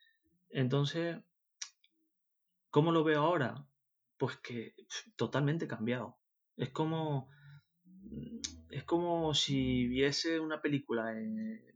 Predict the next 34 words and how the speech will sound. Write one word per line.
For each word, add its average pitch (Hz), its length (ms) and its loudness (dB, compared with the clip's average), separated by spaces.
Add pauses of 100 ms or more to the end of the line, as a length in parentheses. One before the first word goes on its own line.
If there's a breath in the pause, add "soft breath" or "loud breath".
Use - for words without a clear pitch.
que 113 140 -4
los 117 140 0
protagonistas 123 640 -2
vistieran 135 420 0
como 113 220 -4
cavernícolas 135 720 -2 (560 soft breath)
y 123 140 4
ahora 127 200 4
de 147 80 6
repente 151 440 2
los 135 200 4
veo 156 280 0
con 123 200 -4
unas 135 220 -4
armaduras 151 640 0
o 120 120 -4
con, 113 540 -2 (320 loud breath)
o 117 120 0
con 123 160 2
unos 135 260 2
trajes, 143 520 0
eh, 120 300 -4
modernos, 117 580 -2
¿no? 160 120 -8
O - 360 -14
sea, 131 260 -2 (200)
se - 160 0
ha - 20 4
modernizado 151 680 2
muchísimo, 113 560 -2
se 123 100 -10
ha 123 40 -6
actualizado 143 500 -2
muchísimo. 120 520 -4